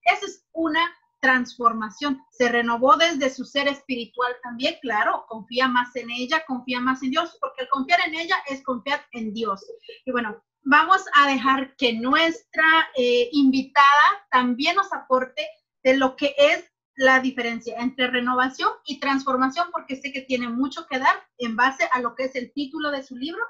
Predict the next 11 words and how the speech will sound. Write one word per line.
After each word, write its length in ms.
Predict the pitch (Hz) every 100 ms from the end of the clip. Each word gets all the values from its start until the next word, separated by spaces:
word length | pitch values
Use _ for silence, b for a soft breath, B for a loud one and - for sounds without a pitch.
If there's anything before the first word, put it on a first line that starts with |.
| -
y 120 | 226
así, 220 | 220 311
bueno, 240 | 320 349 415 b b _
vamos 340 | 226 254 269
a 80 | 247
irnos, 640 | 247 254 262 277 277 262 220 220 196
eh, 200 | 226 226
dando 400 | 226 226 240 262
el 160 | - - _
tiempo 480 | 262 247 240 262
para 200 | - 214